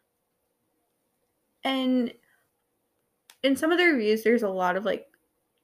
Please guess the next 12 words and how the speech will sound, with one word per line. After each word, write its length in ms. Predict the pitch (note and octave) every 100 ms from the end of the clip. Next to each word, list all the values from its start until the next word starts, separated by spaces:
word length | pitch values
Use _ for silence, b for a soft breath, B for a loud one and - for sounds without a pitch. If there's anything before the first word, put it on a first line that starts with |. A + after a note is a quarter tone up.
| -
talk 340 | - F3 -
about 280 | - - -
whether 300 | F#3+ F3 G3+
Briseis 540 | G#3 A3 G3 F#3+ -
fell 300 | - F3+ F3+ F3
in 280 | G3 F#3+
love 200 | F#3 F3
with 120 | F#3 F#3
Achilles 580 | - F3+ F3+ F3+ F#3+
in 140 | - G3
the 140 | F#3+
end. 360 | F3 F3+ F3+